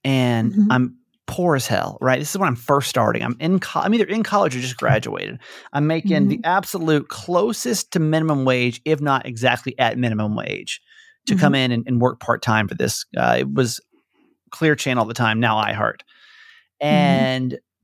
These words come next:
Speaker 1: uh, so I came in one weekend and I go to my mailbox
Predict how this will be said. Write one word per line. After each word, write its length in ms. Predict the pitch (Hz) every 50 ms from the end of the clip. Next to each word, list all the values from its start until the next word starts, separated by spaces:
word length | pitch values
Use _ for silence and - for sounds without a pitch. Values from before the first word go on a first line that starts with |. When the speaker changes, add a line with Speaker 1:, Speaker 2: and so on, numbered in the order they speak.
| _ _ _ _ -
Speaker 1:
uh, 240 | 131 139 135 - 131
so 160 | - - 156
I 60 | 143
came 280 | 151 - - 220 202 208
in 280 | 220 214 196 170 160
one 200 | 147 151 147 139
weekend 600 | 151 240 269 - 247 - 110 117 123 143 143 - - _
and 480 | 139 143 139 135 135 139 135 135 139 - -
I 500 | 123 120 127 127 127 127 123 127 123 123 - - - _ _ _ _ _ _ _ _ _ _ _ _ _ _ _ _ - -
go 80 | - 185
to 40 | 180
my 80 | 165 123
mailbox 760 | 104 120 151 160 170 139 120 117 104 95 - - - - -